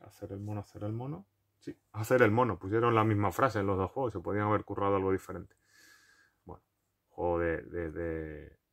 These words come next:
de plataformas de acción en el que tenemos que cazar los monos con diferentes artilugios y muy, muy divertido, una saga que a mí siempre me ha encantado.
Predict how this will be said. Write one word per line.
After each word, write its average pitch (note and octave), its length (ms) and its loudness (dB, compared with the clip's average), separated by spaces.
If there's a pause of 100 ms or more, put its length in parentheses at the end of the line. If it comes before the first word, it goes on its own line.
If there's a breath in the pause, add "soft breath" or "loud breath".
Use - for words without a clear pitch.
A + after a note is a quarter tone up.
(120)
de F2 120 -18
plataformas F#2 720 -2
de F#2 40 4
acción B2+ 280 0
en B2 60 2
el G#2 60 2
que D#2+ 60 -4
tenemos F#2 240 -8
que - 120 -14
cazar - 320 -8
los F#2+ 140 0
monos B2 280 2
con F2+ 160 -10
diferentes F2+ 460 -8
artilugios A#2 580 -2 (680 soft breath)
y F#2 100 -6
muy, G2+ 240 2
muy G2+ 220 4
divertido, G2+ 580 4
una F#2+ 180 -4
saga - 460 -2
que - 80 -12
a - 20 -6
mí F#2+ 100 -6
siempre F#2 320 -8
me F#2+ 100 -4
ha - 20 -4
encantado. F2 540 -10